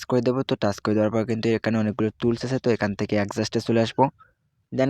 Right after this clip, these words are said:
গাইস, অ্যাডজাস্টে আসার পর এখানে দেখেন আমি অ্যাডজাস্টে ক্লিক করলাম। তো তারপর এখানে অনেকগুলো টুলস আছে, এখানে একটু স্ক্রল করবো। তো স্ক্রল করলে আমরা এইদিকে দেখতে পারবো যে একটা গ্রাফস নামে একটি অপশন আছে। তো আপনারা just এখান থেকে গ্রাফসে অপ-, একটা টাচ করে দেবেন। তো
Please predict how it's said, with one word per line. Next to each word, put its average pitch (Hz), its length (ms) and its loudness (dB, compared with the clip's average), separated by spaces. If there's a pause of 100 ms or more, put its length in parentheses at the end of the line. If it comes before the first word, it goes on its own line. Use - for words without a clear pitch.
গাইস, 127 200 0
অ্যাডজাস্টে 143 480 -2
আসার 160 200 2
পর 160 140 4
এখানে 135 260 0
দেখেন 131 240 0
আমি 127 100 0
অ্যাডজাস্টে 113 400 -4
ক্লিক 123 260 -2
করলাম। 143 260 4
তো 151 120 2
তারপর 113 300 2
এখানে 117 260 -2
অনেকগুলো 120 320 0 (120)
টুলস 127 260 0
আছে, 135 140 -4 (120)
এখানে 110 240 -2
একটু - 120 -8 (140)
স্ক্রল 127 280 -2
করবো। 131 220 0
তো 127 40 2 (120)
স্ক্রল 107 220 -6
করলে 110 200 -2
আমরা 107 140 -2
এইদিকে 107 300 -4
দেখতে 117 260 -6
পারবো 123 280 0
যে 131 120 -2
একটা 123 140 -2 (120)
গ্রাফস 101 320 -2
নামে 113 220 0
একটি - 120 -6 (100)
অপশন 120 280 -6
আছে। 127 160 -2 (600)
তো 113 40 2 (120)
আপনারা 135 240 0
just 143 180 0
এখান 143 160 0
থেকে 147 120 0 (120)
গ্রাফসে 110 440 0
অপ-, - 260 -10
একটা 113 200 -6
টাচ 113 220 -2
করে 127 180 0
দেবেন। 135 240 0
তো 135 40 0